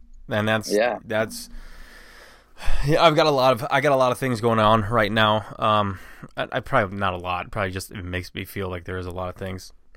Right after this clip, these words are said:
Speaker 1: um, that I'm involved in now. But it's, you know, there's a lot of questions that I haven't had to really,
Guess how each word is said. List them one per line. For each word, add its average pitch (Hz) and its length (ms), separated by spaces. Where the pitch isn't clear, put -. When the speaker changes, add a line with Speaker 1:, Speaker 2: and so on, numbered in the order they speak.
Speaker 1:
um, 95 460
that 101 260
I'm 95 100
involved 95 360
in 92 120
now. 92 220
But 98 140
it's, 104 200
you 113 80
know, 131 60
there's 127 140
a 139 60
lot 131 160
of 123 60
questions 127 360
that 107 80
I 107 80
haven't 110 260
had 110 320
to 107 80
really, 101 460